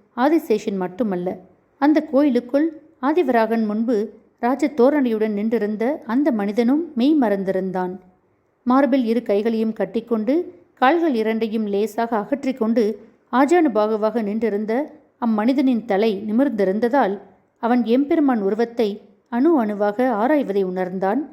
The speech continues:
வாயிற்படியின் மூலையிலிருந்த பல்லவ இளவல். நிமிர்ந்த அந்த மனிதனின் தலையின் சுருண்ட பின்புற குழல்கள் அவன் கழுத்தை மறைத்து தோள்களை தொட்டு கொண்டிருந்தாலும், வீரம் இருந்ததாக தோன்றியது ராஜசிம்மனுக்கு.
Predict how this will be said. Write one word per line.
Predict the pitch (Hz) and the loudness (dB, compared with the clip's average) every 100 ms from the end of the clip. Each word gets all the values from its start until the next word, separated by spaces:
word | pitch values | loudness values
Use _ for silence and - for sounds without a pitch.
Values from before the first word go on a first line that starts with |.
| - _ - | -20 _ -4
வாயிற்படியின் | 233 320 349 - 214 202 214 208 | 2 2 0 -2 -4 -2 -4 -4
மூலையிலிருந்த | 196 220 202 190 196 202 294 - | -2 0 0 -2 -2 -2 -4 -2
பல்லவ | 214 247 262 | 0 0 0
இளவல். | 196 175 180 180 - _ _ _ _ _ _ _ _ _ _ _ _ _ _ _ _ _ - | 0 0 -2 -4 -8 _ _ _ _ _ _ _ _ _ _ _ _ _ _ _ _ _ 4
நிமிர்ந்த | 254 311 330 339 | 6 6 4 2
அந்த | 226 | 0
மனிதனின் | 202 208 220 226 220 | -2 -2 -2 -2 -4
தலையின் | 214 196 202 220 240 | -2 -4 -2 -4 -2
சுருண்ட | 233 285 302 | 0 2 2
பின்புற | - 240 277 269 | 0 0 2 2
குழல்கள் | 233 190 202 240 240 202 - - _ - | 0 0 0 0 0 -2 -6 -20 _ -2
அவன் | 247 269 | 2 2
கழுத்தை | 262 208 254 262 240 | 2 2 0 -2 -2
மறைத்து | 196 202 202 262 349 - - _ | -2 -4 -4 -2 -2 -4 -20 _
தோள்களை | 269 285 269 254 | 2 2 2 0
தொட்டு | 247 226 330 | -2 -2 -4
கொண்டிருந்தாலும், | - 220 202 202 208 220 240 214 - - _ _ | -2 -2 0 0 -2 0 0 -2 -8 -16 _ _
வீரம் | 269 339 359 226 | -2 2 2 2
இருந்ததாக | 208 202 196 185 | 0 -2 -2 -2
தோன்றியது | 202 196 196 196 196 185 | -4 -4 -4 -2 -4 -2
ராஜசிம்மனுக்கு. | 262 214 220 262 196 180 180 180 196 | 0 0 -2 -4 -4 -4 -6 -8 -10